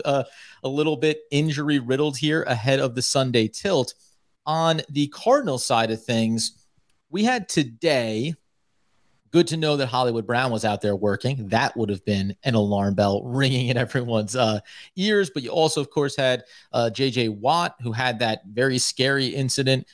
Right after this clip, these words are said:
going back over the last week with the little bit of the heart palpitation, the arrhythmia, had to get his heart back up and running, which I'm not saying tongue in cheek, scary. And he referenced that in the post game,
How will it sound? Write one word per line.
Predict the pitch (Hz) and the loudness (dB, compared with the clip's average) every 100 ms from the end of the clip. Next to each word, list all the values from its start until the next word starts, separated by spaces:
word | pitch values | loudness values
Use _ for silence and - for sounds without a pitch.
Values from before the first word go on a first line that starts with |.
| _ 123 | _ -2
going | 120 117 | 0 2
back | 120 117 | 0 0
over | 113 | 0
the | 113 | 2
last | 113 110 - | 0 0 0
week | 139 135 | 0 0
with | 113 110 | -2 -2
the | 107 104 120 | -2 0 0
little | 113 | 0
bit | 110 | 2
of | 101 | 0
the | |
heart | 101 147 147 | 0 0 0
palpitation, | 131 131 - 139 131 113 | -4 -4 -2 0 0 -2
the | 104 | -2
arrhythmia, | 104 131 123 135 110 | 2 2 2 0 0
had | 117 | -2
to | 113 | -2
get | 104 110 - | 0 0 0
his | 104 104 98 | 0 0 -2
heart | - 123 127 - _ | 0 4 4 2 _
back | 113 117 - _ - | 0 0 -2 _ -2
up | 120 104 | 0 0
and | 104 | 0
running, | 117 160 | 0 0
which | 117 107 | 0 0
I'm | 104 | 0
not | 113 113 | 0 0
saying | 120 113 | 0 0
tongue | 110 117 | 0 0
in | 110 | 0
cheek, | - 185 180 - - - - _ _ _ _ _ _ - | 0 0 0 -6 -18 -20 -20 _ _ _ _ _ _ -12
scary. | - - - 170 175 110 | -8 -6 -2 0 0 -2
And | 113 | -4
he | 135 | 0
referenced | 135 127 123 - | 0 0 -2 0
that | 123 117 135 | 2 2 0
in | 120 | 0
the | 107 | 0
post | - 135 143 - | 0 0 0 -2
game, | 107 104 | 0 -2